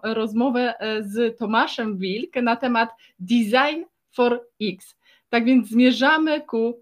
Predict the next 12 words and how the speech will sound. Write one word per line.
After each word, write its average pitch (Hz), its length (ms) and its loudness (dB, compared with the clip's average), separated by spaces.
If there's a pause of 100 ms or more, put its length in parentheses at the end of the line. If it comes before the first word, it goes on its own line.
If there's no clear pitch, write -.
(100)
doskonałości. 226 1080 -2 (360)
E, 233 540 2
zapraszam 311 540 -2
serdecznie 269 520 0
również 254 600 -2
do 233 460 0
wzięcia 285 360 -4
udziału 277 420 0
w 226 40 -8
naszych 277 300 -4
konkursach, 202 760 -4 (320)
e, 214 280 -2